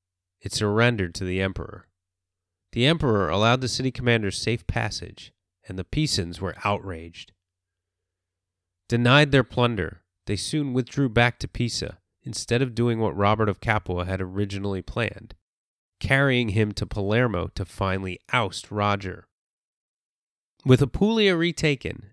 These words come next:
and even Salerno swearing loyalty to the emperor, the Germans were satisfied. They returned north and invested Rainulf as Duke of Apulia.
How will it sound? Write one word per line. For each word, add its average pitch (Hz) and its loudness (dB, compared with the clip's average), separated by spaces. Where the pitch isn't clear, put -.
and 113 -4
even 151 -2
Salerno 117 -2
swearing 113 -2
loyalty 107 -2
to - -12
the 98 -4
emperor, 101 -6
the - -6
Germans - -6
were 170 -4
satisfied. 87 -4
They 165 -2
returned 175 0
north 98 -2
and 117 -2
invested 123 0
Rainulf 120 -2
as 92 -4
Duke 101 -2
of 98 0
Apulia. 101 -4